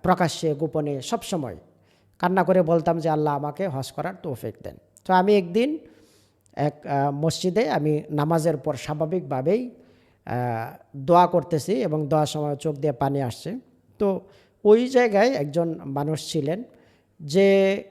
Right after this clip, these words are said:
আহ, এটা মানে তার দিলে লাগলো। So, উনি পরবর্তীতে আমার সাথে যোগাযোগ করে বললেন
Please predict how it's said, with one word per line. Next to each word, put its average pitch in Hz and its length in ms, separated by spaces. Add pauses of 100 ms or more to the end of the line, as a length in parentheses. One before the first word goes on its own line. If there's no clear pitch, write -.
(120)
আহ, 131 540 (440)
এটা 165 520 (340)
মানে 151 200 (220)
তার 160 220
দিলে 262 200
লাগলো। 120 380 (880)
So, 240 60
উনি 233 280
পরবর্তীতে 233 640
আমার 170 200
সাথে 196 240
যোগাযোগ 175 360
করে 165 180
বললেন 165 420